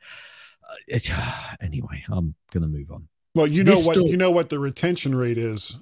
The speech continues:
Speaker 2: for people that buy iPhones?
Speaker 1: What, about ninety percent at that rate?
Speaker 2: It's about eighty-five, ninety percent. So it's like,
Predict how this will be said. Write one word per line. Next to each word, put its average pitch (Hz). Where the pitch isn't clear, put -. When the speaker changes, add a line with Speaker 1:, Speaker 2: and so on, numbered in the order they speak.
Speaker 2:
for 123
people 127
that 117
buy 123
iPhones? 143
Speaker 1:
What, 123
about 113
ninety 110
percent 123
at 87
that 107
rate? 82
Speaker 2:
It's -
about 180
eighty-five, 185
ninety 160
percent. 185
So -
it's -
like, 214